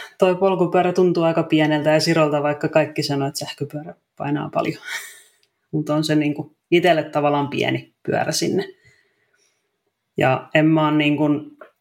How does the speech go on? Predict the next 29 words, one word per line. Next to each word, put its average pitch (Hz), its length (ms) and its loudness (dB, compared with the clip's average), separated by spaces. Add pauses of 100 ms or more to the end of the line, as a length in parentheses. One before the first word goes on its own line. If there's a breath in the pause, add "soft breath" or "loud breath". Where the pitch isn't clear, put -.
(580)
mitä 160 240 4
nyt 160 240 0
ajanut 151 320 2
tän 156 180 2
Kalpalinnan 147 640 0
ja 143 80 -2
Himoksen, 147 500 0
niin 143 120 -2
en 147 60 2
mä 151 180 2
oo 151 60 -8
kokenut, 143 360 -2
että 135 120 -6
ne 139 40 -2
olisi 135 200 -6
ollut 151 200 0
niinku 160 420 -2
raskaita, 147 500 0
mut 143 160 -2
totta 156 280 0
kai 151 140 4
kun 151 140 0
mä 156 80 4
oon 151 120 0
tottunut 156 460 0
siihen, 139 380 0
että 135 200 -4
ajetaan 135 360 0
niinku 135 420 -2